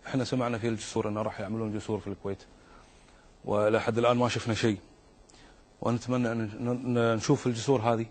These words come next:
وعشان، آه، يقل الازدحام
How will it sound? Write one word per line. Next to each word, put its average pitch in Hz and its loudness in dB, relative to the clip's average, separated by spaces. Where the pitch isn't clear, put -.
وعشان، 107 0
آه، 104 -2
يقل 139 4
الازدحام 107 -2